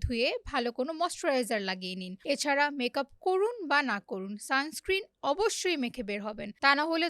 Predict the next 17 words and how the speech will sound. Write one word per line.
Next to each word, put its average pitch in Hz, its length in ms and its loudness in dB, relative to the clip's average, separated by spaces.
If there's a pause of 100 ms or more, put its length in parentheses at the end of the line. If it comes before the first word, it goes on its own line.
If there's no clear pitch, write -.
ত্বকের 247 340 2
ক্ষতি 285 300 -2
হতে 269 260 -2
পারে। - 180 -8 (120)
ঠোঁট 392 200 6 (120)
যেন 285 140 2 (160)
ফেটে 349 260 2
না 349 60 -4 (100)
থাকে, 240 260 -6 (180)
সেজন্য 277 400 0 (200)
লিপ 349 180 0 (120)
বাম 302 140 2 (120)
সাথে 302 200 -4 (100)
রাখতে - 220 -8 (100)
পারেন। 185 220 -4 (120)
চাইলে 302 260 4 (140)
পছন্দের 285 440 0